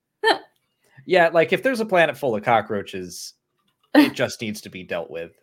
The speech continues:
Speaker 1: Well, that's just the, the Sli-, Slithervine planet now, and the kids said they're not, uh, what did they say? They're, they're not violent if they're not provoked.
Speaker 2: Mm.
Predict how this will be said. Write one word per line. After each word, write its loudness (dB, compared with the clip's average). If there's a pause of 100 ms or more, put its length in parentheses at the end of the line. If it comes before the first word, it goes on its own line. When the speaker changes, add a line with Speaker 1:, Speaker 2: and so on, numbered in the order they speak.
(360)
Speaker 1:
Well, 2 (360)
that's 0
just -6
the, 0 (600)
the -10
Sli-, -2 (120)
Slithervine 0
planet -4
now, 0
and 0
the 2
kids -2
said 2 (360)
they're 0
not, -2 (960)
uh, 2
what -2
did -4
they -2
say? -4
They're, -2
they're -2
not -4 (440)
violent 2
if -4
they're 0
not -2
provoked. -4 (1160)
Speaker 2:
Mm. -8